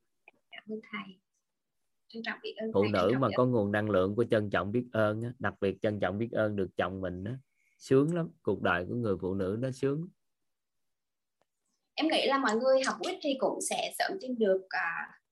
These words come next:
Speaker 1: một người phù hợp với mình thôi.
Speaker 2: Hay quá. Trên cuộc đời này sao có nhiều người hạnh phúc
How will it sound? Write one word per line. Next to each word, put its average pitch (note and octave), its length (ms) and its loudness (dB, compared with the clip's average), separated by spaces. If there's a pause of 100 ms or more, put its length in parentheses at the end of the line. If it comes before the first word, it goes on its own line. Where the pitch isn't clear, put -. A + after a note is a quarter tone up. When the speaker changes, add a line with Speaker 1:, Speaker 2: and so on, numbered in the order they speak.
(320)
Speaker 1:
một G3 180 -2
người A#3+ 220 -10
phù A3+ 160 -6
hợp F3+ 80 0 (140)
với A3 140 -2
mình G3 120 -6
thôi. - 100 -20 (2750)
Speaker 2:
Hay A2 300 0
quá. A#2 180 -4 (960)
Trên A2 140 -4
cuộc G#2+ 180 -4
đời G2 200 2
này F#2+ 140 -6
sao A#2 200 -4
có C#3 100 -4
nhiều A2+ 260 -2
người G2 220 -4
hạnh F#2+ 220 -6
phúc E3+ 140 -2